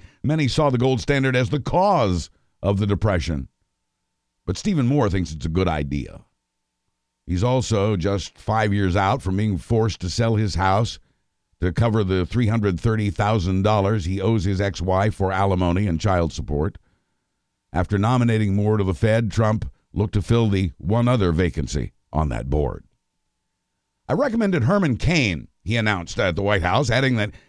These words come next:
Cain is a very terrific man, a terrific person, a friend of his, and, quote, "I've told my folks that's the man."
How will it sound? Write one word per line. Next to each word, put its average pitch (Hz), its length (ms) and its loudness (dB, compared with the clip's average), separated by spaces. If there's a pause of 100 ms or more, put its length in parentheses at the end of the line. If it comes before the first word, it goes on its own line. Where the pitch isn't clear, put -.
(100)
Cain 185 180 0
is 143 100 0
a 139 80 0
very 175 280 2
terrific 135 500 2
man, 107 300 0
a 101 60 0
terrific 135 440 -2
person, 120 400 0 (180)
a 101 80 0
friend 170 300 2
of 123 100 2
his, 127 220 2
and, 123 180 0
quote, 127 380 0 (560)
"I've 120 140 0
told 190 200 2
my 170 140 0
folks 147 380 0
that's 123 400 0
the 120 100 2
man." 76 380 -2